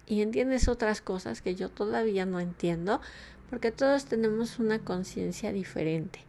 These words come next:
y vemos el mundo desde una perspectiva diferente. Y las perspectivas ni son buenas ni son malas, simplemente son.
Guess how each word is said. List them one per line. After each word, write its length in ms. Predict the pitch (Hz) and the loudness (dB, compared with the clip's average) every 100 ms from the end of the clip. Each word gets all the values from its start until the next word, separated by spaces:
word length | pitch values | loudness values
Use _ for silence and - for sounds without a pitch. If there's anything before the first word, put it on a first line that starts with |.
| - - - - | -20 -20 -20 -2
y 120 | 202 | 2
vemos 480 | 185 202 208 226 226 | 4 4 2 2 0
el 120 | 214 | 0
mundo 480 | 202 196 202 214 254 | 2 2 2 0 -2
desde 540 | 285 180 175 - 190 | -2 -2 -2 0 0
una 460 | 175 180 196 208 202 - | 2 2 2 0 -2 -2
perspectiva 880 | 180 170 - - - - 190 180 185 | -2 -2 -6 -6 -6 0 2 2 0
diferente. 600 | 196 - 247 294 277 - - - - - - | -2 2 4 4 0 -6 -10 -10 -18 -20 -2
Y 80 | 247 | 4
las 220 | 240 233 | 4 4
perspectivas 880 | - 233 - 254 - 269 269 269 262 | 2 0 0 -2 0 2 2 2 0
ni 140 | 208 | -2
son 260 | 196 277 269 | -2 0 2
buenas 380 | 277 269 269 262 | 4 2 0 0
ni 80 | 220 | 0
son 260 | 233 247 | 2 2
malas, 340 | 269 269 220 - | 4 2 2 0
simplemente 720 | - 226 - 226 220 214 226 | 0 -2 -2 0 0 -2 -4
son. 260 | - 180 | -2 -4